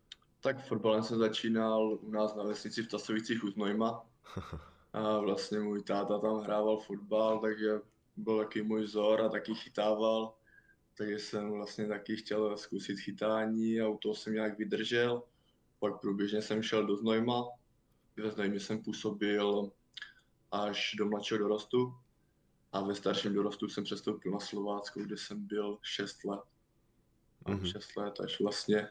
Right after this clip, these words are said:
Speaker 1: do ligy jsem se tam prokousal.
Speaker 2: Takže hnedka od začátku si vlastně chytal, jo? Ne-, nehrál si nikdy jako v poli?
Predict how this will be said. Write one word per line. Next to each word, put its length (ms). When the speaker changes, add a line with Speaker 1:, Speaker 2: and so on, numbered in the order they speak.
Speaker 1:
do 120
ligy 220
jsem 200
se 120
tam 180
prokousal. 600
Speaker 2:
Takže 240
hnedka 300
od 120
začátku 380
si 120
vlastně 300
chytal, 320
jo? 80
Ne-, 180
nehrál 360
si 120
nikdy 220
jako 200
v 60
poli? 320